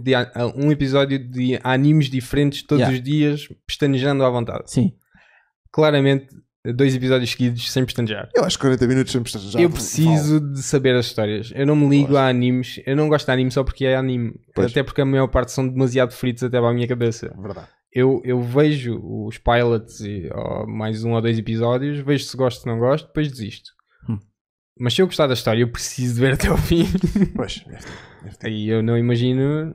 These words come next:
Speaker 1: não saber o fim do One Piece. Eu, eu,
Speaker 3: Drev.
Speaker 1: eu espero quando, quando tiver oitenta anos já, <laughs> já tenha acabado.
Speaker 2: Ei,
Speaker 1: E
Speaker 2: brother,
Speaker 1: tenha,
Speaker 2: já.
Speaker 1: <laughs> e consiga, consiga
Speaker 2: Fogo.
Speaker 1: ver
Speaker 3: Quando
Speaker 1: o
Speaker 3: a-,
Speaker 1: fim daquilo.
Speaker 3: quando aquilo acabar, olha, estás a ver? Um gajo,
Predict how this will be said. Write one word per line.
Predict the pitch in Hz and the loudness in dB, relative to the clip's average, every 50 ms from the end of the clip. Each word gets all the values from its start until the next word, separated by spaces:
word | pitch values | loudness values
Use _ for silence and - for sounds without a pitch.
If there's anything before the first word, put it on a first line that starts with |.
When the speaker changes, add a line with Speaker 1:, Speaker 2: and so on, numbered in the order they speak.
| - | -14
Speaker 1:
não | - - 113 113 113 113 113 117 | -14 -10 -6 -4 -2 -2 -2 -2
saber | 117 - 120 113 123 120 | -2 -2 -2 0 0 -2
o | |
fim | 120 - 135 131 | 0 -2 -2 0
do | 131 147 | 2 2
One | 160 170 | 0 0
Piece. | - 147 139 139 - - - _ _ _ - - - _ _ _ | -2 -6 -8 -8 -10 -16 -20 _ _ _ -20 -20 -20 _ _ _
Eu, | - 104 107 107 | -8 -8 -6 -6
eu, | 110 120 - _ | -8 -12 -14 _
Speaker 3:
Drev. | 139 156 170 165 147 117 - - | 0 2 2 2 2 0 0 0
Speaker 1:
eu | 131 | 0
espero | 135 - - - 143 160 160 | 0 0 2 2 2 2 2
quando, | 156 165 160 156 139 135 131 - - - | 2 2 2 4 2 0 -2 -4 -8 -4
quando | - 127 127 | -2 0 0
tiver | 120 127 127 131 | 0 0 2 2
oitenta | 123 123 117 123 131 127 123 127 123 | 2 2 2 2 0 2 2 2 4
anos | 127 135 147 165 160 | 4 4 4 4 2
já, | 185 180 | 2 0
<laughs> | - - - | 0 2 2
já | 233 185 196 208 185 190 - 190 | 2 4 4 2 2 0 0 0
tenha | 226 208 196 - | 2 2 2 4
acabado. | 339 214 214 202 - 226 196 208 208 233 226 - - - - - | 2 0 0 0 0 2 2 4 2 2 0 -2 -10 -8 -2 2
Speaker 2:
Ei, | 190 208 208 202 170 156 147 | 4 6 6 6 6 6 4
Speaker 1:
E | 143 | 4
Speaker 2:
brother, | 127 123 120 107 - 202 | 4 4 4 4 4 4
Speaker 1:
tenha, | |
Speaker 2:
já. | - - - - 262 233 - - - 247 | 4 4 4 4 2 2 2 2 0 0
Speaker 1:
<laughs> | 226 226 | 2 2
e | 226 240 240 220 | 0 0 2 2
consiga, | 220 233 226 - - 226 220 208 - - 220 220 - - - - - - - | 2 2 2 2 2 0 2 2 2 2 0 -2 -2 -8 -14 -16 -16 -4 -2
consiga | - 190 185 190 190 190 190 196 | 0 0 2 2 4 4 4 4
Speaker 2:
Fogo. | 139 131 117 107 98 98 98 - | 4 2 2 2 0 0 -2 -2
Speaker 1:
ver | - | 0
Speaker 3:
Quando | 151 170 160 147 | 2 2 4 4
Speaker 1:
o | 156 | 4
Speaker 3:
a-, | 151 | 2
Speaker 1:
fim | - 180 170 | 4 4 4
daquilo. | 185 185 190 190 208 190 180 180 151 | 6 4 4 4 4 4 4 4 2
Speaker 3:
quando | - 165 151 139 | 2 2 2 4
aquilo | 135 131 - 139 131 131 | 2 2 4 4 4 4
acabar, | 127 - 147 139 127 135 135 139 143 143 | 4 4 4 4 4 4 4 4 4 4
olha, | 143 143 139 131 123 | 4 4 4 4 4
estás | 117 - 123 117 117 | 4 4 2 4 4
a | 120 | 4
ver? | 113 123 127 120 123 - _ _ _ - | 4 4 2 0 -2 -8 _ _ _ -4
Um | 135 | 0
gajo, | 139 151 147 143 - | 2 2 2 2 0